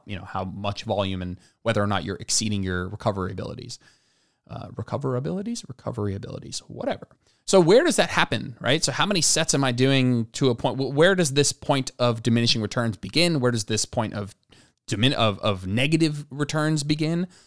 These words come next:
And it's different for everybody. That U-shaped curve is gonna be different for everybody. Some people are gonna do best on the lower end of the volume spectrum. Some people are gonna require,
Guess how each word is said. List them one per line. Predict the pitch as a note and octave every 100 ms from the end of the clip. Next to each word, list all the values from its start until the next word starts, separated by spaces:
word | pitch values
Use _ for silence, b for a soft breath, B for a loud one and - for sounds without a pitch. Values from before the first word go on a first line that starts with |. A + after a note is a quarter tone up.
| b b
And | G#3
it's | C4 -
different | D4+ F4+ -
for | -
everybody. | B2+ A#2+ A#2 A2
That | C#3+ C#3+
U-shaped | D3+ D#3+ E3 -
curve | - C3 C#3+
is | B2
gonna | A#2+
be | B2
different | G#2 A#2+ A#2 A#2+
for | -
everybody. | A2 A2 A2+ A2
Some | G#2+ A#2
people | A#2 B2+
are | B2
gonna | A#2 A2+
do | A#2
best | G#2 A#2 - -
on | A2+
the | F#2+
lower | G#2+ D3+
end | C3+ C#3+
of | C#3
the | C3+
volume | C3 B2+ B2+
spectrum. | - C3+ C3+ C3 b b -
Some | -
people | C#3+ C3 A2
are |
gonna | G#2+ G#2
require, | G2 - G#2 G2+ F#2